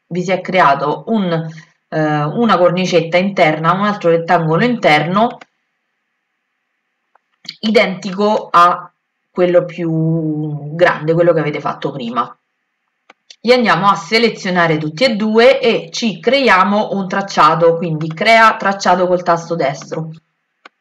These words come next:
Li unirà e vi formerà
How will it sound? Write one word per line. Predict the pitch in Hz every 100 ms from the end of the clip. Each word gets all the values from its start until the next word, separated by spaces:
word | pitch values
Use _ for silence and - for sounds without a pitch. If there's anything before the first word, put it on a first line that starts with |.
| _ _ _ _
Li | 202 214
unirà | 180 196 262 262 320 - - _ _ _ _
e | 202 180 -
vi | 196
formerà | 190 196 180 160 160